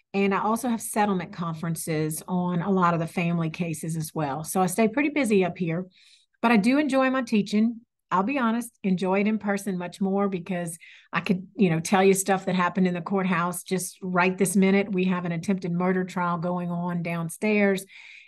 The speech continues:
and the defendant fired his attorney this morning when trial was starting, and, uh, the judge would not continue the trial. So the attorney said, I mean, the defendant said, "I don't wanna be here,"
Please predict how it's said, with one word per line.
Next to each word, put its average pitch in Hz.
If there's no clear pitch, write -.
and 190
the 185
defendant 185
fired 175
his 175
attorney 202
this 170
morning 190
when 170
trial 170
was 160
starting, 185
and, 165
uh, 170
the 160
judge 180
would 175
not 175
continue 185
the 175
trial. 170
So 165
the 170
attorney 175
said, 175
I 214
mean, 185
the 175
defendant 170
said, 170
"I 185
don't 240
wanna 208
be 240
here," 143